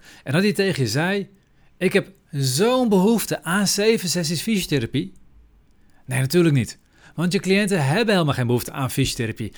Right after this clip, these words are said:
of diëtetiek of acupunctuur of coaching. Ze hebben behoefte niet aan wat jij doet, maar aan een oplossing. Waarom verkoop je dan nog steeds aan ze wat je doet in plaats van waar ze behoefte aan hebben?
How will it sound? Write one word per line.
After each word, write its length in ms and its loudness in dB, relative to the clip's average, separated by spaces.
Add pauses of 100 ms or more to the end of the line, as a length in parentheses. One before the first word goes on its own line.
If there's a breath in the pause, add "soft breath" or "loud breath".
(160 loud breath)
of 180 -2
diëtetiek 680 2
of 160 -4
acupunctuur 680 -2
of 140 -6
coaching. 500 0 (220 loud breath)
Ze 120 -12
hebben 220 -2
behoefte 580 2
niet 380 2
aan 220 -2
wat 140 0
jij 280 0
doet, 400 2 (240)
maar 140 -4
aan 140 0
een 180 -2
oplossing. 600 4 (1160 soft breath)
Waarom 480 0
verkoop 420 0
je 80 4
dan 80 2
nog 140 2
steeds 300 0
aan 220 -2
ze 100 -2
wat 160 -2
je 140 -2
doet 220 2
in 220 -4
plaats 300 -2
van 120 -4
waar 180 -2
ze 120 -6
behoefte 480 0
aan 180 -6
hebben? 300 -8